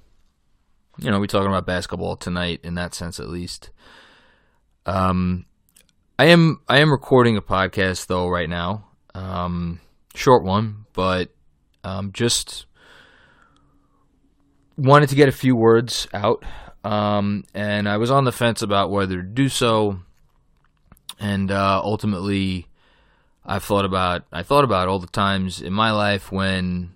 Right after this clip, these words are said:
something happened, um, you know, either in the world of sports, which is obviously the thing that has always had the most meaning to me,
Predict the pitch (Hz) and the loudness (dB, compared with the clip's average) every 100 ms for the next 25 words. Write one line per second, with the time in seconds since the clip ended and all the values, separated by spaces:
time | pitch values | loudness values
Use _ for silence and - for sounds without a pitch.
0 | _ _ _ _ _ _ _ - 110 95 | _ _ _ _ _ _ _ -4 -2 -2
1 | 95 98 95 98 92 90 85 - - - | 0 0 0 -2 -2 -4 -8 -16 -20 -14
2 | 92 92 - - 101 - _ _ _ _ | -10 -8 -10 -12 -16 -20 _ _ _ _
3 | 170 113 113 107 104 98 95 98 85 - | 0 2 2 2 2 2 0 0 -2 -4
4 | 120 120 110 - 98 90 85 - - 90 | 2 4 4 -2 -8 -8 -10 -14 -10 -6
5 | 92 95 98 90 - 92 92 87 90 92 | -6 -6 -6 -6 -6 -4 -2 -4 -4 -4
6 | 90 90 87 87 90 - 98 113 110 95 | -4 -4 -4 -2 -4 -2 0 2 2 0
7 | 92 92 90 | -4 -4 -4